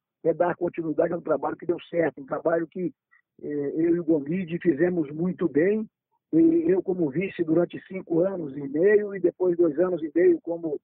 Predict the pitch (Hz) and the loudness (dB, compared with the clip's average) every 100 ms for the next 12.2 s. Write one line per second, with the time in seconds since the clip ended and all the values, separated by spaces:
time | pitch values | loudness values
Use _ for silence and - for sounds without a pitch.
0 | _ _ _ _ - 170 175 - 151 131 | _ _ _ _ -6 -2 -2 -2 -4 -2
1 | 190 202 - - - _ _ 156 196 180 | 4 4 4 -4 -20 _ _ -2 -2 0
2 | 202 160 175 196 175 190 180 170 135 156 | -2 -2 0 0 0 -2 0 0 2 0
3 | 190 180 151 143 196 - - 156 135 170 | 0 -2 -2 -2 -2 -4 -4 -2 0 -2
4 | - 156 - 143 135 - 180 190 - - | -4 -8 -6 -6 -6 0 0 0 -4 -12
5 | - _ _ _ 175 180 185 185 165 170 | -16 _ _ _ 2 2 2 0 2 2
6 | 180 165 170 156 151 151 139 160 156 156 | 0 -4 -2 -2 -2 -4 -2 -2 -4 -10
7 | 156 - 160 165 - 220 226 226 208 - | -10 -6 -6 -6 -4 0 0 0 -4 0
8 | 214 185 _ - - 190 185 226 226 240 | 2 2 _ -20 -8 -2 0 0 -2 -2
9 | 247 180 254 233 135 247 226 202 - 156 | -8 -2 0 0 -4 -8 -8 -10 -6 -2
10 | 202 196 220 220 208 196 208 185 190 135 | 2 2 0 0 -4 -2 0 2 2 0
11 | 139 185 170 180 202 214 185 - 147 190 | 2 2 2 -2 -4 0 -2 -2 0 0
12 | 220 | 0